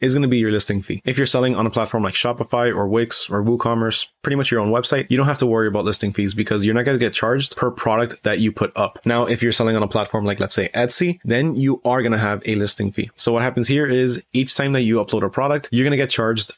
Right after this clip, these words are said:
twenty cents. Next up, we have selling fees. Now, selling fees are gonna come in the form of a small percentage per transaction. For the most part, though, these are gonna be pretty much in any marketplace that you sell on, with the exception of a few.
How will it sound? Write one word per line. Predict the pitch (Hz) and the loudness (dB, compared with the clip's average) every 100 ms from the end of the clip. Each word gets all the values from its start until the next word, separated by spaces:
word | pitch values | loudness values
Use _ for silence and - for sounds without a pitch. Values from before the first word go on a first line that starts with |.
| - | -8
twenty | - 104 | -2 0
cents. | 101 98 80 - - 107 | 0 -2 -4 -6 -6 -4
Next | 123 - | -4 -2
up, | 139 | 0
we | 135 | 0
have | 135 | 0
selling | - 131 107 | 0 0 0
fees. | 101 95 - | -2 -4 -2
Now, | 113 | -2
selling | 104 139 156 147 | 0 2 2 0
fees | 156 151 | 0 0
are | - 127 | 0 0
gonna | 131 | 0
come | 120 120 113 | 0 -2 0
in | |
the | 117 | -2
form | - 113 | 0 -2
of | 107 110 | 0 -2
a | 101 | 0
small | 110 - 147 160 170 | 0 0 0 0 0
percentage | 135 120 123 120 127 120 | -2 0 0 0 -2 -2
per | - 127 | -2 -2
transaction. | 120 - 107 98 95 - - - | 0 0 0 0 -2 -4 -6 -8
For | - | -2
the | 143 | 2
most | 139 135 | 2 0
part, | 139 | -2
though, | 123 135 | 0 2
these | 117 127 117 | 2 2 0
are | 117 | 0
gonna | 123 127 | 2 2
be | 110 120 120 - | 2 2 0 -4
pretty | - - 165 | -6 -2 0
much | 160 147 | 0 0
in | 123 127 | 0 0
any | 117 117 | 0 2
marketplace | 110 104 - 104 | 2 0 -2 -2
that | - | -2
you | 95 | -2
sell | - 98 | 0 -2
on, | 78 - - | -4 -6 -4
with | 123 | 0
the | |
exception | 127 - 113 113 | 0 0 0 0
of | |
a | 98 | 0
few. | - 90 | -2 -8